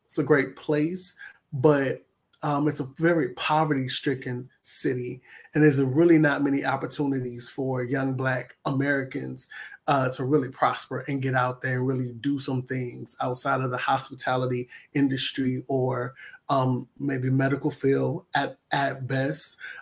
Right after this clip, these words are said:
Um, so God bringing me through Katrina was, was a win. You know, um, he, he brought me out of there, brought me into my promised land, and I've been living it up ever since.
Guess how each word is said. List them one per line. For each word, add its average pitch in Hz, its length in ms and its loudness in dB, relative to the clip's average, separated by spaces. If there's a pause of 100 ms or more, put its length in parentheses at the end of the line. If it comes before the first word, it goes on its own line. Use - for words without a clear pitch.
Um, 135 400 4
so 127 500 4 (220)
God 175 300 6
bringing 196 260 6
me 170 80 4
through 180 380 6
Katrina 202 640 4 (320)
was, 151 340 6
was 143 240 0
a 131 60 2
win. 131 380 -2 (320)
You 147 100 4
know, 143 320 0
um, 131 600 -2
he, 160 300 2 (400)
he 180 100 -2
brought 147 260 2
me 147 120 -2 (160)
out 165 200 8
of 160 100 8
there, 156 200 6
brought 135 300 0
me 139 180 2
into 135 240 2
my 135 200 0
promised 156 460 2
land, 160 220 4
and 139 100 0
I've 135 160 -8
been 160 200 4
living 170 260 4
it 170 100 4
up 190 200 0
ever 180 200 0
since. - 580 -2